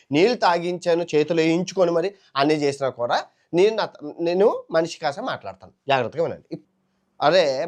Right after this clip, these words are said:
భారతదేశంలో కుక్కలు కరిసేసి ఎన్నో మంది ప్రాణాలు పోతున్నాయి. ర్యాబీస్ అనే వ్యాధి వస్తుంది. అది ఎందుకు వస్తుందో మీ అందరికీ తెలుసు. ఆ తర్వాత నేను న్యూస్లో నా చాలాసార్లు చూశాను, చంటి పిల్లల్ని హాస్పిటల్లో ఉంటే అప్పుడే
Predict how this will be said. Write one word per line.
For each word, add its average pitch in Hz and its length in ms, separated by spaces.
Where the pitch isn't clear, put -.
భారతదేశంలో 175 760
కుక్కలు 202 340
కరిసేసి 160 600
ఎన్నో 151 240
మంది 269 200
ప్రాణాలు 165 380
పోతున్నాయి. 139 340
ర్యాబీస్ 135 380
అనే 143 180
వ్యాధి 131 300
వస్తుంది. 107 340
అది 131 160
ఎందుకు 156 220
వస్తుందో 170 300
మీ 147 120
అందరికీ 127 340
తెలుసు. 90 180
ఆ 147 40
తర్వాత 180 300
నేను 139 180
న్యూస్లో 226 520
నా 170 60
చాలాసార్లు 175 480
చూశాను, 147 240
చంటి 185 280
పిల్లల్ని 226 320
హాస్పిటల్లో 202 560
ఉంటే 156 240
అప్పుడే 226 240